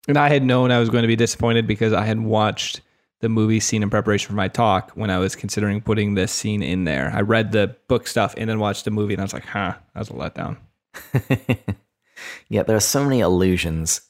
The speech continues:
Speaker 2: in this that you miss in the movie.
Speaker 1: Yes.
Speaker 2: This is clearly a reference to baptism and all of Lewis's theology of the Zoe life, the divine life, the one that's gonna transform toy soldiers into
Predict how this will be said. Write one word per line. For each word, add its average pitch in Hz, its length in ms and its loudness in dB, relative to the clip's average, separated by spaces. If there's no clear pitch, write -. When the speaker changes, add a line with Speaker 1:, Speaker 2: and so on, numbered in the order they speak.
Speaker 2:
in 85 180 0
this 80 240 -2
that - 220 -6
you 90 240 -4
miss 82 440 -2
in 98 140 -4
the 85 60 2
movie. 82 420 -6
Speaker 1:
Yes. - 320 -2
Speaker 2:
This 104 240 -2
is 113 120 0
clearly 120 520 0
a 90 100 2
reference - 380 -4
to - 80 -8
baptism 78 640 -10
and 95 340 0
all 107 180 2
of 87 80 -2
Lewis's 92 440 0
theology 90 600 -2
of 78 340 -8
the 85 160 -2
Zoe 78 540 -4
life, - 320 -12
the 90 80 -12
divine 87 560 -2
life, 80 440 -6
the 95 80 -4
one 101 160 2
that's - 120 -4
gonna 90 180 -2
transform 90 600 -2
toy 101 220 0
soldiers 92 680 0
into 82 520 -4